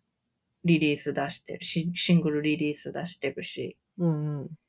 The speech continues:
Speaker 1: もう最初から目線が海外なのかなって感じで。上手ですよね。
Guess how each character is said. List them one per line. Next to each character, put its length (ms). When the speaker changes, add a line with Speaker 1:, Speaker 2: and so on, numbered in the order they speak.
Speaker 1:
も 120
う 20
最 220
初 160
か 160
ら 100
目 160
線 280
が 140
海 300
外 200
な 140
の 100
か 180
な 260
っ 60
て 100
感 220
じ 120
で。 200
上 200
手 120
で 140
す 160
よ 80
ね。 200